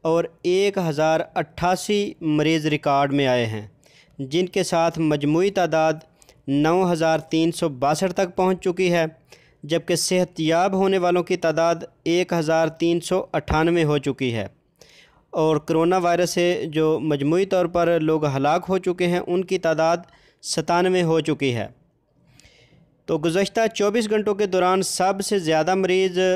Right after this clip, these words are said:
मक्का मुकरमा में रिकॉर्ड में आए हैं। मक्का मुकरमा में दो सौ इक्यावन मरीज़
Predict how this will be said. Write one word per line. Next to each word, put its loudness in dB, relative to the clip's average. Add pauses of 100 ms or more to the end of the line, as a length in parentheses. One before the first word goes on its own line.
(240)
मक्का 0
मुकरमा 0
में 0
रिकॉर्ड 0
में 2
आए 4
हैं। 0 (460)
मक्का 0
मुकरमा 0
में 2 (120)
दो 2
सौ 0 (840)
इक्यावन 0
मरीज़ 0